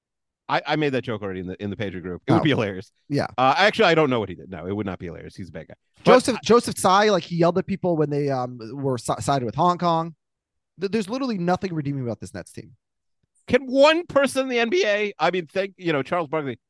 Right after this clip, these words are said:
Speaker 1: say, like, "You know what, Kyrie, uh, sort of supporting this documentary written by a guy who's a Holocaust denier, probably not, like, ideal." They don't even have to be like, "I'm not talking to him, block them," or be like, say, like, "Hey, he should apologize." Not one person,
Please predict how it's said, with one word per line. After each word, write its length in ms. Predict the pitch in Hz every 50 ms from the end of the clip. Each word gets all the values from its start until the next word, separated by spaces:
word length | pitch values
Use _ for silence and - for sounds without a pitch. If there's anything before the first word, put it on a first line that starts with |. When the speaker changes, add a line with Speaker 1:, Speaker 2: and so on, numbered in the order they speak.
| _ _ _
Speaker 1:
say, 200 | _ - 170 165
like, 360 | 160 151 143 139 131 - - _ _ _ _ _ _
"You 120 | - 180 214
know 80 | 247 254
what, 180 | 233 208 -
Kyrie, 720 | - 170 220 208 208 226 247 254 254 247 240 233 220 202 196 _ _ _ _ _ _ _ _ _ -
uh, 400 | 147 147 147 143 143 143 143 147 -
sort 260 | - - 185 180 175
of 60 | 160 -
supporting 680 | - 147 - 180 190 185 180 180 175 165 170 170 170 - _ _ _ _ _ _ _ -
this 120 | - 160 -
documentary 680 | - 165 156 - 185 170 170 175 165 - 180 175 165
written 200 | 160 175 170 151
by 140 | 143 147 147
a 20 | 131
guy 120 | 143 147
who's 100 | 143 131
a 40 | 143
Holocaust 480 | 127 139 139 143 135 147 147 127 -
denier, 280 | - 127 123 123 123 120
probably 340 | - - 220 233 233 233 220
not, 380 | 196 175 160 156 160 156 165 -
like, 300 | 151 135 131 131 - -
ideal." 640 | 131 135 123 117 139 143 143 143 143 139 135 131 131 _ _ _ _ _ _ _ _ - -
They 60 | 285
don't 160 | 320 339 349
even 140 | 359 302 294
have 140 | 285 262 262
to 140 | - 240 208
be 180 | - 208 226
like, 280 | 226 196 170 151 - - -
"I'm 160 | 151 156 151
not 180 | 151 147 139 - _ -
talking 300 | 160 170 160 151 170 151
to 60 | 139
him, 180 | 147 143 139 131
block 240 | 135 143 139 139 -
them," 100 | 151 143
or 220 | 131 147 135 151
be 100 | 160 170
like, 180 | 165 151 135 _ _ _ _ _ _ _
say, 140 | - 240 277
like, 220 | 277 262 233 190 143
"Hey, 300 | 165 170 175 175 170 165
he 140 | - 165 165
should 140 | - - 143
apologize." 540 | 139 - - 131 131 127 127 123 127 123 151
Not 180 | 214 240 262
one 140 | 262 269 269
person, 360 | - 240 226 202 247 - -